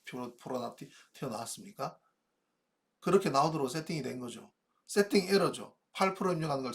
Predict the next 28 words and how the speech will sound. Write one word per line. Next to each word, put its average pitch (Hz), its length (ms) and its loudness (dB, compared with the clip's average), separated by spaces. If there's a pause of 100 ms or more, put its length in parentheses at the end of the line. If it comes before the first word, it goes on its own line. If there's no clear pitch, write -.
(240)
팔십으로 175 400 -4
입력했나? 123 560 -8 (720)
그게 - 160 -18
합리적 175 360 -4
의심이잖아요. 113 540 -10
왜? 147 240 2 (220)
기계는 190 400 4
거짓말 131 340 -2
안 104 140 -6
하잖아요. 104 340 -10 (380)
특히나 170 340 0
컴퓨터 - 360 -6
프로그래밍, 147 460 -4 (340)
프로그래밍대로, 165 1200 -2
된 147 180 -2
대로 160 200 -2
나오잖아요. 107 560 -10 (500)
정확하지도 208 640 2
않더란 151 380 -2
말이죠. - 440 -12 (880)
정확하지도 151 480 -4
않아. 101 200 -10 (960)
멀쩡한 180 420 4
표들이 175 360 0
미분류표로 143 520 -2
막 139 180 -2
달려가더란 139 540 -2
말이죠. 104 420 -14